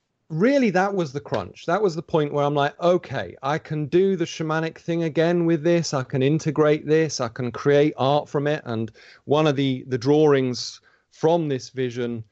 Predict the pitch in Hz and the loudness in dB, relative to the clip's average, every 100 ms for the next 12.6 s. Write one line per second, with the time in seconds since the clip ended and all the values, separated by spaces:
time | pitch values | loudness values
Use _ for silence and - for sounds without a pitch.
0 | _ _ _ _ 120 117 113 107 110 117 | _ _ _ _ 0 0 0 -2 -4 -8
1 | 143 120 127 131 127 - 120 - 127 117 | -8 -8 0 0 0 -4 -8 -2 0 0
2 | 110 117 107 - 135 123 127 117 117 107 | 0 -2 -2 -2 -2 -2 -4 -2 -4 -4
3 | 104 - 123 113 127 175 - 151 120 107 | -10 -6 -4 -2 -2 0 0 -2 -2 -4
4 | - - - _ _ _ _ _ _ _ | -6 -16 -20 _ _ _ _ _ _ _
5 | - 165 160 214 226 196 147 139 135 123 | -4 2 4 4 4 4 4 2 -2 -6
6 | 107 131 139 147 147 135 - 165 165 131 | -8 -4 0 0 0 -4 -6 -4 -4 -6
7 | 117 127 127 113 - 113 117 110 110 107 | -8 -6 -6 -6 -6 -4 -4 -4 -6 -4
8 | 120 107 98 85 90 117 113 117 123 120 | -2 0 0 -2 -4 -2 -2 0 0 0
9 | 123 113 101 117 143 214 247 - 156 143 | 2 2 2 0 0 0 0 -4 -4 -4
10 | 104 101 90 87 87 - - - 135 208 | -2 -2 -2 -6 -12 -18 -20 -6 0 0
11 | 196 175 143 160 170 - 131 113 104 107 | 0 -4 -4 -2 -2 -4 -6 -6 -6 -8
12 | 98 90 85 87 80 85 | -8 -8 -10 -12 -12 -14